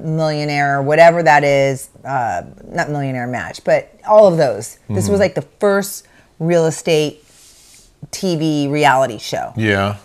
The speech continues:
Speaker 1: And she was on that. And she was married to, um, Belafonte, and Belafonte left her.
Speaker 2: Harry Belafonte's son?
Speaker 1: Yeah. Um, uh, what's his name? I forget. And they have a kid together, um, Nicole and,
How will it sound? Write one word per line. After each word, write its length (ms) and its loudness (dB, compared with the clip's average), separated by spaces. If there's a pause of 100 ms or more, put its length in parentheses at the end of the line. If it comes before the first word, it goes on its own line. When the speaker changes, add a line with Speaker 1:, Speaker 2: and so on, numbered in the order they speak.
(100)
Speaker 1:
And 300 2
she 120 -6
was 140 -2
on 220 -2
that. 240 -12 (480)
And 300 2
she 140 -2
was 180 2
married 460 0
to, 680 -2
um, 600 -4
Belafonte, 1080 -2
and 160 -6
Belafonte 560 -2
left 240 -4
her. 480 0
Speaker 2:
Harry 180 4
Belafonte's 480 0
son? 380 -6
Speaker 1:
Yeah. 500 0
Um, 440 -8 (180)
uh, 220 -8
what's 180 -14
his 140 -10
name? 180 -10
I 40 -12
forget. 460 -8
And 160 -2
they 60 4
have 140 2
a 20 -8
kid 180 -6
together, 520 -8 (400)
um, 300 -6
Nicole 400 -4
and, 100 -10